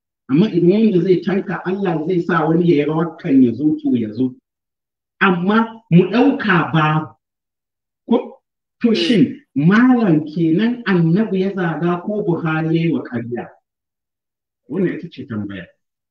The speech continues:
Speaker 2: Ok.
Speaker 1: Shin annabi ya zaga ko Buhari ya yi wa ƙarya?
Speaker 2: Mm. Mm.
Speaker 1: Wannan shi ne abin da muke so mutane su fahimta. Duk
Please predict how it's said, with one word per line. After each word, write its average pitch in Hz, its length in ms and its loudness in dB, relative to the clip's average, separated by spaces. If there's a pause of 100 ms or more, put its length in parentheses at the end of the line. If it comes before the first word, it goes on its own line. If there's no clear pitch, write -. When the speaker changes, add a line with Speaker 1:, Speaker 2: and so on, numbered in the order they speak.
(160)
Speaker 2:
Ok. 123 240 -18
Speaker 1:
Shin 190 400 -2
annabi 190 600 0
ya 202 120 -2
zaga 180 580 -2
ko 214 220 -2
Buhari 165 480 -2
ya 170 160 4
yi 170 60 2
wa 131 200 -2
ƙarya? 117 460 -6 (480)
Speaker 2:
Mm. 139 300 -10 (2750)
Mm. 160 80 -2
Speaker 1:
Wannan 247 260 6
shi 190 200 -4
ne 151 260 2
abin - 260 -20
da 127 100 -10
muke 131 260 -8
so 127 120 -16
mutane 123 400 -6
su - 180 -20
fahimta. 104 300 -16 (840)
Duk 135 100 -12